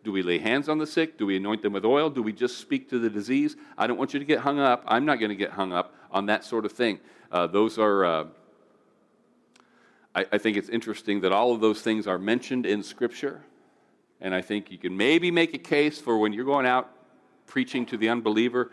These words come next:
you, you, uh, you si-, you simply heal the sick. You speak to that, command them to be healed. When you, when it's believers gathered together, well, pray, well, call for the elders of the church, anoint them with oil.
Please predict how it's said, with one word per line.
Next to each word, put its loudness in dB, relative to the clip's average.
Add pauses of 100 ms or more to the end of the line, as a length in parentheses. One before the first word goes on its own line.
(160)
you, 2
you, -2
uh, 2 (480)
you -6
si-, -4
you -8
simply -2
heal 4
the -2
sick. -4
You -8
speak -10
to -10
that, 0
command -2
them -10
to -16
be -8
healed. -4
When -8
you, -4
when -8
it's -14
believers 0
gathered 0
together, 0
well, 2
pray, -2
well, -2
call 0
for -12
the 0
elders 0
of -14
the -14
church, -4
anoint -6
them -6
with -8
oil. 0